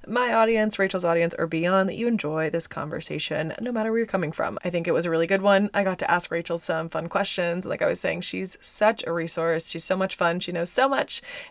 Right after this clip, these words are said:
and I really enjoyed it. So I hope you do too. It was a great time. Enjoy the episode, and I'll see you at the end.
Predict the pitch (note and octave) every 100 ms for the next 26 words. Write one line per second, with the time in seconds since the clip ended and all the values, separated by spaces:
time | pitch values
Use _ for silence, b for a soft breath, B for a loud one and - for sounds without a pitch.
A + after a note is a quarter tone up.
0 | - G3+ G3+ G3+ G#3 - F#3 A#3 B3 B3
1 | B3 B3 - A3+ C4+ G#4 - - - -
2 | G#3 F#3+ G3 - - G#3 A3 A#3+ D4 F3
3 | C4 E4 - F#3+ F#3+ - _ F#3+ F3 E3
4 | G3 - A#3 - G#3 G3 A3 - G3 -
5 | F3+ A3 A3 - F3 F3+ F3 E3+ - F3
6 | F3+ G3 - G3 - - - F3+